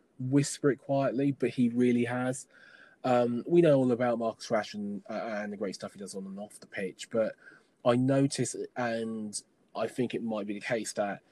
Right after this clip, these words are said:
Mason Greenwood and Anthony Martial get more confidence because they've scored a couple of goals recently. Their big issue and their big bump in the road is the fact that Paul Pogba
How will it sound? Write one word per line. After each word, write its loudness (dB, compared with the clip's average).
Mason 2
Greenwood 2
and -4
Anthony -6
Martial -2
get -4
more -6
confidence -6
because -18
they've -12
scored -10
a -16
couple -14
of -12
goals -4
recently. -8
Their 8
big 0
issue 0
and 0
their 0
big 6
bump 2
in -2
the 2
road 0
is -2
the -12
fact -4
that -8
Paul 4
Pogba 0